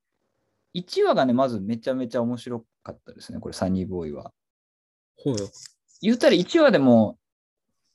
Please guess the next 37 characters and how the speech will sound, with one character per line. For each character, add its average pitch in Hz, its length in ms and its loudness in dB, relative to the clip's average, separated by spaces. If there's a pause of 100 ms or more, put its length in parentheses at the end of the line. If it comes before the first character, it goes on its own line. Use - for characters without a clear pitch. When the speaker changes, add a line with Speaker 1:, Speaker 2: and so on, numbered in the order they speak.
Speaker 1:
完 208 240 2
結 226 180 -2
し - 80 -4
て 214 80 2
る 202 100 -2
と 110 120 -4
完 120 260 -2
結 113 180 -8
し - 60 -12
て 120 60 -4
る 104 80 -2
じ 87 60 -8
ゃ - 20 -10
な - 20 -10
い - 20 -14
で - 40 -14
す - 60 -20
か、 - 40 -18
最 139 160 2
後 107 120 2
に、 85 220 -6 (300)
そ - 140 -10
の、 139 80 0
Speaker 2:
は 131 80 2
い - 20 0
は 107 60 0
い 98 40 -4
は 104 140 -4
い。 101 80 -10
Speaker 1:
外 135 200 0
の 117 100 4
世 127 120 -2
界 113 140 4
に 98 60 0
出 104 80 2
れ 107 80 4
ま-、 110 180 2